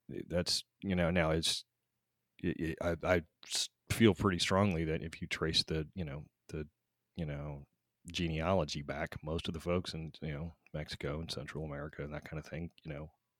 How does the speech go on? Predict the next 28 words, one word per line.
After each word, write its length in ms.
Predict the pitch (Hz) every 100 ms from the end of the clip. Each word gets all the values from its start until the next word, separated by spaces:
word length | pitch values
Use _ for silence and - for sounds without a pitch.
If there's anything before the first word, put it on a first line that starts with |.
| _
can 120 | - 85
trace 280 | - 78
it 80 | -
more 220 | 85 85
to 160 | 78 -
Aztecs 440 | 80 - - -
than 100 | -
they 80 | 78
can 280 | 73 - 71 _
th-, 120 | - - _
the 80 | 65
Spaniards. 680 | - 76 82 71 76 85 - _ _ _ _ _ _ _ - - - - - - - - - -
Um, 260 | 120 107 104
and, 260 | 117 113 110
uh, 140 | 98
so 280 | - 120 98
obviously 520 | 90 107 113 98 104
they 120 | 98 98
don't, 140 | 92
they 100 | 95
don't 140 | 92
have, 180 | 85 85
like, 240 | 80 78 -
you 60 |
know, 100 | 78
human 280 | 71 95 82
sacrifice 580 | 78 80 87 82 - -
propensities 840 | - 151 90 78 - 143 78 -